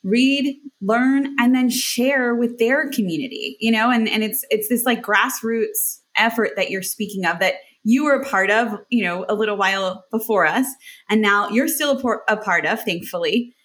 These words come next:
And <laughs> we are now a part of, and, and how we can continue to spread the good word. And, you know, I keep thinking about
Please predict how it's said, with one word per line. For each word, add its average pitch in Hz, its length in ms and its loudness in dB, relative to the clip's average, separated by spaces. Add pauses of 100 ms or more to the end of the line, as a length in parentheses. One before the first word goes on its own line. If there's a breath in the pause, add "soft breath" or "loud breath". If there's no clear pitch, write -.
(120)
And 277 800 2 (180 loud breath)
<laughs> 277 180 -8
we 262 200 4
are 277 100 4
now 185 300 4
a 185 40 -8
part 190 220 0
of, 196 200 0
and, 208 260 -2
and 202 200 0
how 202 180 0
we 240 200 2
can 226 260 0
continue 208 440 -4
to 190 80 -10
spread 175 320 -6
the 185 100 -8
good 170 200 -12
word. 170 280 -8
And, 170 240 -6 (440)
you 220 120 2
know, 190 60 4
I 175 100 2
keep 240 220 -2
thinking 220 300 0
about 185 320 2